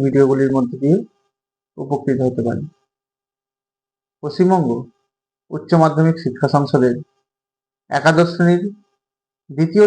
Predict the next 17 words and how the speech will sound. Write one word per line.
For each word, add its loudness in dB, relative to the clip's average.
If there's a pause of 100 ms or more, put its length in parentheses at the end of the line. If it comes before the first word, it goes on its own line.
সেমিস্টারের 0 (760)
ইতিহাস 4 (100)
বিষয়ের 2
আলোচিত 0 (140)
অধ্যায় -2 (840)
রাষ্ট্রের 0
প্রকৃতি। -4 (1040)
এই 2
অধ্যায় 0
থেকে 2
আজকে 2
আমি 2
তোমাদের 0 (1500)
এক -4 (100)
গুরুত্বপূর্ণ 2 (120)
দার্শনিক 0 (520)
সক্রেটিস, 0